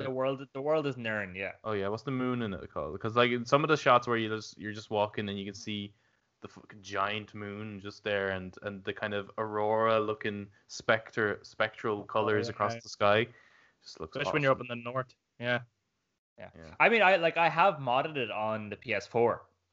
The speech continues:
Speaker 1: and
Speaker 3: Yeah.
Speaker 1: it does look great when you start. Even though, like, the graphics aren't being, like, pumped up, just when you add that crystal clear water and the lush grass and everything, it's just like,
Speaker 2: Yeah.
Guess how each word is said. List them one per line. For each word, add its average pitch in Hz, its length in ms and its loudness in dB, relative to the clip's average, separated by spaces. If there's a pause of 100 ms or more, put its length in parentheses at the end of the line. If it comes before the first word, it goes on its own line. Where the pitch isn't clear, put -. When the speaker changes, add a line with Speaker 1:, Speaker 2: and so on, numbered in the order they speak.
(260)
Speaker 1:
and 110 120 2
Speaker 3:
Yeah. 101 60 2
Speaker 1:
it 92 40 -6
does 139 260 0
look 123 320 2
great 107 280 2
when 107 100 -2
you 104 100 -2
start. 156 280 6 (160)
Even 208 240 0 (100)
though, 202 160 10
like, 156 220 6
the 143 60 2
graphics 139 460 0
aren't 120 220 -2
being, 123 220 -2
like, 104 200 0 (260)
pumped 123 260 0
up, 117 240 2
just 127 140 2
when 156 120 8
you 156 60 6
add 113 300 6
that 123 180 4
crystal - 400 -2
clear 120 340 4
water 101 300 4
and 107 200 -2
the 104 80 -2
lush 95 520 -2
grass 98 480 2
and 160 80 0
everything, 202 340 4
it's 104 180 0
just 123 120 2
like, 113 140 6
Speaker 2:
Yeah. - 200 -2